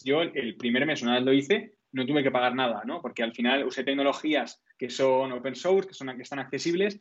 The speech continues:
y no tuve que pagar nada. Eh, obviamente tuve que pagar en tiempo de aprendizaje,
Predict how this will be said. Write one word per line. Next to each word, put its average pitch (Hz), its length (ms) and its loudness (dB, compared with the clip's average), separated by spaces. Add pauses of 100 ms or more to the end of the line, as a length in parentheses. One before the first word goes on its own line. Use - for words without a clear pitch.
(280)
y 240 240 2
no 139 100 4
tuve 143 200 2
que 139 80 0
pagar 127 520 2
nada. 113 380 -4 (420)
Eh, 123 840 0 (1120)
obviamente 170 840 4 (500)
tuve 151 260 0
que 170 120 2
pagar 156 320 0
en 143 220 -8
tiempo 156 340 -6
de 170 80 0
aprendizaje, 127 840 -4